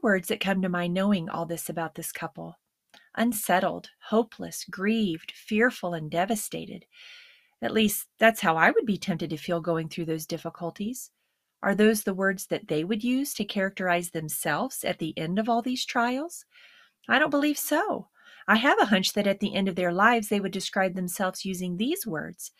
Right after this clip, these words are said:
guided, satisfied, and comforted. But how would they characterize themselves in the midst of those times? Maybe sometimes manipulating and doubting.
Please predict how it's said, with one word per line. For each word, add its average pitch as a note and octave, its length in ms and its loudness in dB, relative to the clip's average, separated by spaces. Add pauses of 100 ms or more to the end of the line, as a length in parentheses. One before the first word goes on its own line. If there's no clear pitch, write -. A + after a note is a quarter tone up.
(280)
guided, G3 500 0 (280)
satisfied, G3+ 800 0
and E3 160 -12
comforted. F3+ 560 -4 (960)
But D4 120 -2
how F#4 180 4
would G4+ 100 0
they C#4+ 80 4
characterize G#3+ 680 2
themselves F#3+ 640 -2
in F3 100 -2
the E3 80 -2
midst G#3 380 -2
of F3 100 -2
those D3+ 260 -4
times? E3+ 560 -10 (560)
Maybe C4+ 280 -2
sometimes G#3 600 2
manipulating G3+ 800 2
and D#3 100 -4
doubting. F3 500 0